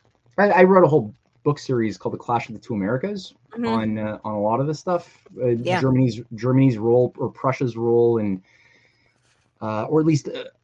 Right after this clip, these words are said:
Speaker 1: a faction of very high level qualified Prussians or,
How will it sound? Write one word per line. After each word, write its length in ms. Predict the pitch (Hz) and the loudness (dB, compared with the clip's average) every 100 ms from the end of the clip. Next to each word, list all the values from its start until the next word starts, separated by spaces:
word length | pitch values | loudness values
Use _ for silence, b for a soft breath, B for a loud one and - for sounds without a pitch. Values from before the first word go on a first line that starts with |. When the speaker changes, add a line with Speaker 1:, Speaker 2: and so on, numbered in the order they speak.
| - | -14
Speaker 1:
a 60 | 135 | -8
faction 520 | - 156 156 - 135 | 2 2 2 2 2
of 140 | 117 | 2
very 220 | 113 127 117 | 2 0 2
high 220 | 131 127 | 2 2
level 460 | 123 113 113 107 - _ _ _ | 2 0 0 -2 -8 _ _ _
qualified 640 | - 135 131 127 135 113 | -8 0 0 0 -2 -6
Prussians 880 | - 127 123 131 120 117 113 - - _ _ _ - | -6 -6 -4 -4 -2 -2 -6 -14 -20 _ _ _ -12
or, 200 | 113 113 | -10 -10